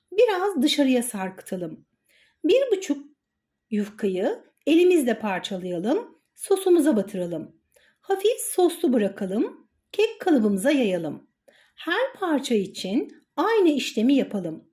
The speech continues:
Yufkaları sosladıktan sonra üzerlerine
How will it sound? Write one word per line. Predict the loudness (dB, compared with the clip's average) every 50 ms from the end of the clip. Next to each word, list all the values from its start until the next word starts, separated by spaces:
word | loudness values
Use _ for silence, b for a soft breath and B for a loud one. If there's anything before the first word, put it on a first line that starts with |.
| _ _ _ _ b b b b b b b
Yufkaları | 2 2 2 2 0 0 2 4 4 6 4 4 2
sosladıktan | 0 -2 -2 0 0 0 0 0 -4 -6 -6 -4 -2 -2 -2
sonra | -2 -2 0 0 0 0 0 -2 -4 -4 -4 -4 -6 B B B B B B -2
üzerlerine | 0 0 2 2 2 2 2 2 2 4 4 4 4 4 2 -2